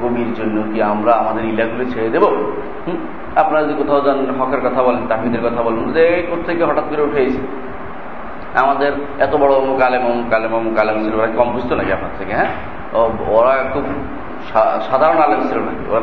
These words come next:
খুব বড় জাদরা আলেম ছিল, এই করছে, সেই করছে, ওরা হাতে মুসলমান হয়েছে, হাজার হাজার লোক এই ইসলাম গ্রহণ করছে। নিষেধ তো না, ওইটা নিষেধ নেই। তো এই যে এই অংশটুকু আপনি শোনেন,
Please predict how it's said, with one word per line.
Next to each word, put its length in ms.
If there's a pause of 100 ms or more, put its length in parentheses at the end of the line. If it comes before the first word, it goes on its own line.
খুব 140
বড় 160
জাদরা 360
আলেম 160
ছিল, 160
এই 140
করছে, 240
সেই 200
করছে, 320 (360)
ওরা 180
হাতে 360
মুসলমান 380
হয়েছে, 340 (180)
হাজার 180
হাজার 200
লোক 220
এই 540
ইসলাম 220
গ্রহণ 200
করছে। 280 (200)
নিষেধ 400 (100)
তো 80
না, 80
ওইটা 180
নিষেধ 320
নেই। 100 (120)
তো 60
এই 140
যে 60
এই 280
অংশটুকু 460
আপনি 160
শোনেন, 280